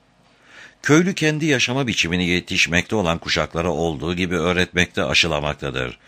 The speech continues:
Bu gerçek eğitim açısından önemli bir konudur. Yeni eğitim bunlardan neleri terk etmeli, neleri sürdürmelidir? Cumhuriyetin önünde duran en önemli sorunlardan biriydi bu konular.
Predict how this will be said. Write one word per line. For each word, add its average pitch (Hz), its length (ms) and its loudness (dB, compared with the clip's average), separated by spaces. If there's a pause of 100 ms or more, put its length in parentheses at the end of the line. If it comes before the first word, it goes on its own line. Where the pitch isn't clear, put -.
(320)
Bu 147 160 0
gerçek 139 400 2
eğitim 95 360 2
açısından 90 480 2
önemli 78 420 -2
bir 76 120 -4
konudur. 65 580 -6 (460)
Yeni 131 220 4
eğitim 143 460 2
bunlardan 110 560 2
neleri 82 300 0
terk 110 280 4
etmeli, 113 500 0
neleri 95 320 2
sürdürmelidir? 69 1000 -4 (560)
Cumhuriyetin 160 540 4
önünde 110 380 0
duran 80 260 0
en 117 160 0
önemli 76 320 -2
sorunlardan 76 840 -2
biriydi 80 400 -2
bu 73 100 -6
konular. 64 640 -6